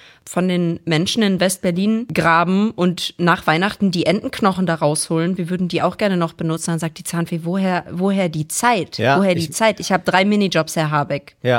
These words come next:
Speaker 2: und dann ist sie ja noch alleinerziehend. Ja, wie soll sie das alles machen? <laughs>
Speaker 1: Ja. Sie hat extrem viele Kinder, damit sie von allen die Zähne sammeln kann.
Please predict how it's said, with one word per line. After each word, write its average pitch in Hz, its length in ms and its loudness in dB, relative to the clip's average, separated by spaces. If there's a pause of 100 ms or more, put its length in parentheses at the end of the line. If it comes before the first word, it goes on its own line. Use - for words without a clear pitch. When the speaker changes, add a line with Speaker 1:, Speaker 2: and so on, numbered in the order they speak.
Speaker 2:
und 135 120 -2
dann 135 140 4
ist 135 120 0
sie - 40 4
ja 151 60 6
noch 139 120 2
alleinerziehend. 165 760 0
Ja, 135 240 0
wie 131 60 -4
soll 135 180 2
sie 135 80 -4
das 135 160 -2
alles 135 240 2
machen? 151 160 2 (220)
<laughs> - 0 -
Speaker 1:
Ja. 262 200 2 (1400)
Sie - 140 2
hat 208 80 4
extrem 214 540 0
viele 208 280 2
Kinder, 214 300 2
damit 175 300 0
sie 196 80 -4
von 185 200 0
allen 185 280 2
die 175 100 -2
Zähne 214 340 2
sammeln 151 340 -2
kann. 160 300 -6